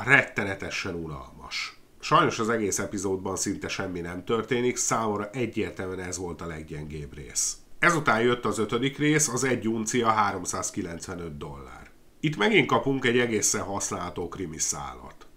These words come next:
Talán ennél az epizódnál éreztem, hogy Bud Spencer karakterét próbálják a létező legjobb módon kihasználni az új koncepcióval.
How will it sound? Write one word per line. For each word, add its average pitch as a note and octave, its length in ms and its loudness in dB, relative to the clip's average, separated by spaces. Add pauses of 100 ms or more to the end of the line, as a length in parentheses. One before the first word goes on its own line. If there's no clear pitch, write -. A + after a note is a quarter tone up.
Talán E3+ 300 10
ennél D3 280 6
az A2 160 4
epizódnál G#2 600 2
éreztem, A2 500 2
hogy G2+ 180 0
Bud A#2 180 4
Spencer G2 460 -2
karakterét G#2+ 640 -2
próbálják G2 600 0
a G2 40 0
létező G2 460 0
legjobb F#2+ 380 -2
módon F2 380 -6
kihasználni F2 680 -4
az E2 140 -8
új E2+ 200 -6
koncepcióval. D2 1160 -10